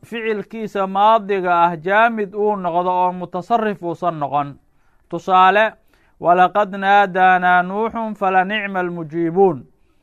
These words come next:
"فلنعم المجيبون", jumladaas ficiliyada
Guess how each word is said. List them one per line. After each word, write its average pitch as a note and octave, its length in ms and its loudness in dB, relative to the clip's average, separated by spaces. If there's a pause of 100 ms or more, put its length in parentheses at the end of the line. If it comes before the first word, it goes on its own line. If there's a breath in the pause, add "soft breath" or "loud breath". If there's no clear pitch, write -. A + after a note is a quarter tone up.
(640)
"فلنعم G#3+ 600 2
المجيبون", G#3 960 -2 (600)
jumladaas G#3 680 2
ficiliyada G3+ 580 -2